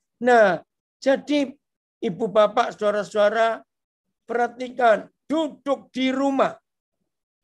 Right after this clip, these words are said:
Itu the golden time. Hanya umur tertentu,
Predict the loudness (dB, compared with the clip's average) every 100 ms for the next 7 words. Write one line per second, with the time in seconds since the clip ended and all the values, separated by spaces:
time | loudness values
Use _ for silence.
0 | _ -8 -8 -6 -4 -4 -4 4 4 6
1 | 0 -4 -2 -2 -2 -8 _ _ _ _
2 | _ 0 2 0 -2 -6 -2 -4 -4 -8
3 | -10 -8 -8 2 4 4 2